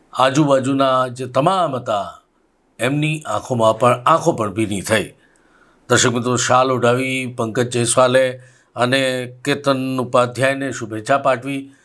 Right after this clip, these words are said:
તથા મોઢું પણ મીઠું કરાવ્યું અને એક શિષ્ય તરીકે ગુરુના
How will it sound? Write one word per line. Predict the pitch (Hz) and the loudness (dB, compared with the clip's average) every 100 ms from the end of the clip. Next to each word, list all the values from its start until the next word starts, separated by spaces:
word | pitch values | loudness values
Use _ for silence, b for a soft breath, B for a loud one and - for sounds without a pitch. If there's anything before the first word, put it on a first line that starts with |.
| B _ 147 | B _ -2
તથા | 131 151 135 120 - _ _ _ _ _ 123 | 2 2 2 -2 -10 _ _ _ _ _ -6
મોઢું | 135 160 165 | 0 4 4
પણ | 160 151 123 - 143 | 4 0 -2 -12 -4
મીઠું | 156 170 180 202 | 0 0 0 2
કરાવ્યું | 151 135 131 120 - b _ - | 4 4 2 -4 -12 b _ -4
અને | 151 156 | -2 0
એક | 156 151 | -4 -6
શિષ્ય | - 170 151 180 | -4 -2 0 0
તરીકે | 123 135 131 120 107 - b _ | 2 0 0 0 -4 -6 b _
ગુરુના | 120 135 135 127 120 117 | 2 6 6 6 4 2